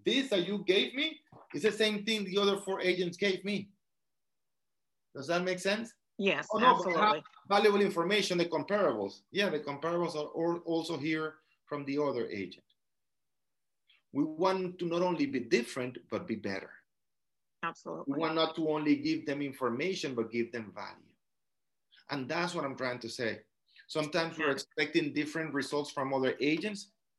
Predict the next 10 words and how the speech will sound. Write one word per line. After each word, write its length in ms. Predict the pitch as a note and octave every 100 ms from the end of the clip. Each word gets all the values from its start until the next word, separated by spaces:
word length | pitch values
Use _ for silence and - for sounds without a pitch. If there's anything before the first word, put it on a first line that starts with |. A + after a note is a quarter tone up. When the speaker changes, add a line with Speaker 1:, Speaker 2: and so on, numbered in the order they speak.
| _ _ _ _ _ _ D3
Speaker 1:
but 140 | C#3+
they 100 | D#3+
are, 160 | D#3 -
we 160 | C3+ D#3+
are 120 | D3+
the 140 | C#3+
typical 680 | B2 F3+ F3+ G3 F#3 F3 F3 _ _
me 600 | A2+ B2 D#3 F3 F#3 F3+ - _ _ -
too 420 | D3+ D#3 C#3+ - -
agent. 500 | C3+ B2+ B2+ F2+